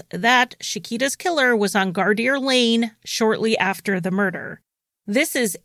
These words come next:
eight miles south of her downtown office. The hope was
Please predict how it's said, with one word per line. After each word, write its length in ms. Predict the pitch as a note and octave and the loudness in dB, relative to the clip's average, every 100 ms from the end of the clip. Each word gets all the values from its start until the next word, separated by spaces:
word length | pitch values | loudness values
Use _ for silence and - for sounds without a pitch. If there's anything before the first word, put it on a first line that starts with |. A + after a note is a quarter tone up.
| - | 0
eight 360 | B3 C#4+ - - | 0 0 -6 -6
miles 540 | G#3 G#3 A3 A3 A3+ G#3 | 0 2 4 4 2 0
south 540 | - G3 G#3+ D#4 - - _ | 0 2 4 2 -6 -20 _
of 180 | A3 G3+ | 0 2
her 120 | A#3 | 0
downtown 640 | G#3 G3+ G3+ - G3 F#3+ E3+ | 2 2 2 0 0 0 -2
office. 680 | F#3 E3+ - - - - - _ _ _ _ _ _ _ - | -4 -4 -6 -10 -10 -14 -16 _ _ _ _ _ _ _ 0
The 160 | A3+ | 0
hope 320 | F3 C4 C#4 | 2 0 2
was 380 | A3 G3+ F#3+ F3 | 4 4 4 0